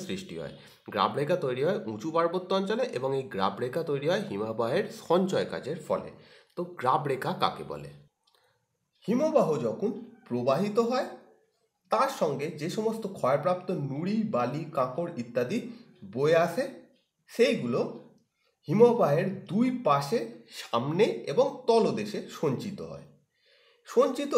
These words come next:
এই ধরনের শিলাখণ্ডকেই বলা হয় গ্রাব রেখা। ধরা যাক হিমবাহ এই পথে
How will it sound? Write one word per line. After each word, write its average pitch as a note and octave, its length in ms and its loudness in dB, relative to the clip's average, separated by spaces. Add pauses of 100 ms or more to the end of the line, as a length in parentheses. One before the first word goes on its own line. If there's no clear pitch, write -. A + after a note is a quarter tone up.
(220)
এই A3 100 2
ধরনের B3 480 4
শিলাখণ্ডকেই D3+ 960 -2
বলা F2+ 220 -2
হয় F3+ 160 -6 (160)
গ্রাব G2 260 2
রেখা। - 300 -14 (2000)
ধরা G#3 220 6
যাক D3 200 0 (120)
হিমবাহ E3+ 460 8 (360)
এই F3+ 180 2 (100)
পথে C#3 280 0